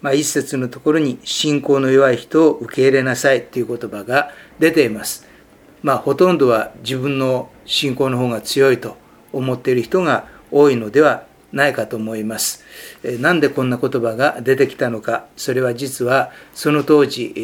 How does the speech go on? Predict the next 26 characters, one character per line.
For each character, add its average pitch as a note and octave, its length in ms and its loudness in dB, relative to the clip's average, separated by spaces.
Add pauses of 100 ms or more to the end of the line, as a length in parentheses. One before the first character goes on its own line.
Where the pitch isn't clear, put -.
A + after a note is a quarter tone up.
(440)
ー、 A2 40 -6
ロ C#3+ 180 6
ー - 20 0
マ G#2+ 160 -4
で、 A#2+ 280 0 (300)
え A2 220 -8
ー、 - 20 -10
ま A2 100 -8
あ、 - 20 -8
肉 B2 360 2
を、 A2+ 720 -2
お、 A#2+ 40 -6
売 C3 80 -2
る C3+ 100 -2
時 C3+ 300 0
に、 B2+ 300 -4 (340)
え - 40 -14
ー、 A2+ 180 -8
偶 F3 240 4
像 E3+ 200 4
に、 D#3 380 0
え - 20 -20
ー、 C#3 380 -14
捧 D3+ 340 0
げ B2+ 120 2
て、 A2 260 -6